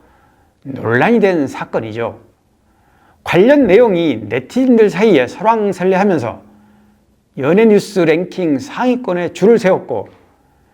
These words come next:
네이트판 원 글이 삼백오십만 뷰를 돌파한 뒤 각종 커뮤니티에 퍼지면서 논란은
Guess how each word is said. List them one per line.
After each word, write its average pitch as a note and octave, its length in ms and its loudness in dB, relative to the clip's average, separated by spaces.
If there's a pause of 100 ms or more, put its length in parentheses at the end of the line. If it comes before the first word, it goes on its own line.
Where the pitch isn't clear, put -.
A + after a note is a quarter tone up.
(200)
네이트판 A3+ 880 -4
원 B3 400 2
글이 B2 480 -2 (500)
삼백오십만 G#3 1200 -2
뷰를 D#3+ 360 -2
돌파한 D#3 500 0
뒤 A2+ 400 -6 (580)
각종 - 680 -4
커뮤니티에 G#3+ 580 -4
퍼지면서 C3 760 -6 (200)
논란은 A2+ 580 -4